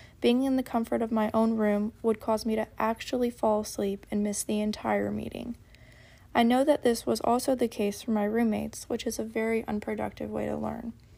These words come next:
Some days we would decide to n-, not log on to any of our Zoom meetings and would spend the day shopping, tanning, or watching movies, options that wouldn't be available if we had mandatory in-person classes like we used to.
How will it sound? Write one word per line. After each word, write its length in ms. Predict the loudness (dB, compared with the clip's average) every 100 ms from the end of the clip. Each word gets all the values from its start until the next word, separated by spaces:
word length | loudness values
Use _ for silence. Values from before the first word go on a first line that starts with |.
| -20 -20 -20 -20 -12
Some 320 | 0 2 4
days 280 | 4 4 2
we 80 | 0
would 160 | 2
decide 480 | 0 -2 0 0 -2
to 100 | -4
n-, 160 | -4 -4 -8 -10
not 320 | 0 2 4 4
log 180 | 2
on 220 | 2 0 -2
to 160 | -2
any 220 | -2 0
of 80 | 0
our 160 | 0 -2
Zoom 260 | 0 0
meetings 480 | 0 -2 -2 -4 -6 -14 -20 -18 -2
and 160 | 2 2
would 100 | 0
spend 320 | 0 0 0
the 60 |
day 160 | -2 -6
shopping, 640 | -4 0 0 2 0 0 -2
tanning, 540 | -2 0 0 0 -2
or 100 | -2
watching 440 | -2 -2 -2 0 0
movies, 480 | 0 -2 -4 -6 -14 -20 -20 -16 -2
options 400 | 0 0 0 0
that 160 | 0 2
wouldn't 280 | 2 2 0
be 120 | -2
available 580 | 0 -2 -2 -4 -2 -2
if 160 | -4
we 120 | -2 -2
had 160 | -2
mandatory 580 | -2 -2 -2 -2 -2 -2 0
in-person 600 | -2 -2 -4 -4 -4 -2
classes 540 | -2 -2 -2 -6 -2
like 180 | -4 -2
we 120 | -2
used 320 | -2 -4 -8
to. 200 | -8 -8